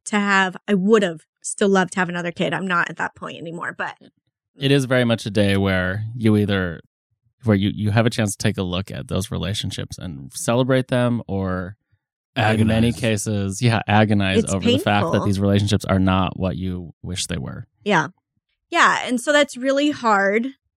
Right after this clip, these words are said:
Speaker 1: for a lot of people.
Speaker 2: It's like Valentine's Day for singles.
Speaker 1: <laughs> Not quite as intense, but yes, that is similar. <laughs>
Speaker 3: Maybe.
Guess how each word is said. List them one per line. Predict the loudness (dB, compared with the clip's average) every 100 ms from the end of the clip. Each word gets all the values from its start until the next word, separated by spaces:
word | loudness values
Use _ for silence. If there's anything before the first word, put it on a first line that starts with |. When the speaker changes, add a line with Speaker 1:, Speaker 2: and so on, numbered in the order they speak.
| _
Speaker 1:
for | 2
a | 2
lot | 4 0
of | -4
people. | -10 -10 -14 -14 _ _ _
Speaker 2:
It's | -6
like | -2
Valentine's | 2 2 2 0 0
Day | -2
for | -4 -6
singles. | -6 -6 -8 -14 _ _ _ _ -20 0 4
Speaker 1:
<laughs> | 4 2 -2 2 4 4 2 -4 -6 -14 -16 _
Not | 4 4 4
quite | 0 0 2 2
as | 2
intense, | 2 2 -2 -2 -4
but | -2 2
yes, | 2 2 -6 0
that | 0 4
is | 0 0
similar. | 0 2 2 0 0 0
<laughs> | 0 -2 -2 -6 0
Speaker 3:
Maybe. | 2 2